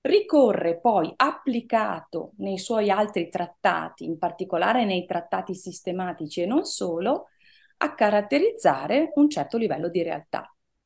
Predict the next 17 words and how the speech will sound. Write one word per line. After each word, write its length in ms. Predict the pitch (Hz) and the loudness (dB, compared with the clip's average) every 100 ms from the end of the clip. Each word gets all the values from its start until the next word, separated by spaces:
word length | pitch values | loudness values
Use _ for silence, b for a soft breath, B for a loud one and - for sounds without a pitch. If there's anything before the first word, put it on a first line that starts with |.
| _ | _
Quindi 380 | 208 175 - - | 0 0 -2 -6
dal 180 | - 160 | -6 -4
primo 300 | 165 160 160 | -2 -2 -2
principio, 880 | 180 247 285 - 311 302 277 269 262 _ _ _ | 0 2 2 2 0 2 2 2 0 _ _ _
le 160 | 175 170 | 2 2
intelligenze, 1300 | 156 151 165 233 208 254 262 262 254 262 254 - _ - | 2 -2 -2 -2 0 2 2 0 0 -2 -2 -2 _ -10
i 160 | 170 | -10
cieli, 760 | - - 233 233 226 220 233 226 _ _ _ _ _ | -4 0 2 2 0 -2 -4 -8 _ _ _ _ _
eh, 420 | - 156 147 139 143 139 - - - | -2 -2 -4 -10 -12 -14 -14 -16 -12
il 200 | 170 160 | -8 -4
genere, 680 | 156 208 220 220 220 214 - | 2 4 4 0 0 -2 -2
la 120 | - | -6
specie, 760 | 151 - - 208 214 - 208 233 | -6 0 4 4 2 -2 -2 -4
l'individuo, 920 | 160 156 151 156 196 214 180 190 214 | -4 -4 -4 -6 -4 -4 -4 -4 -4
e 120 | - 190 | -6 -4
quindi 420 | 240 202 156 - b _ | -2 0 -2 -6 b _
come 500 | - 262 214 160 - | 4 4 6 0 -4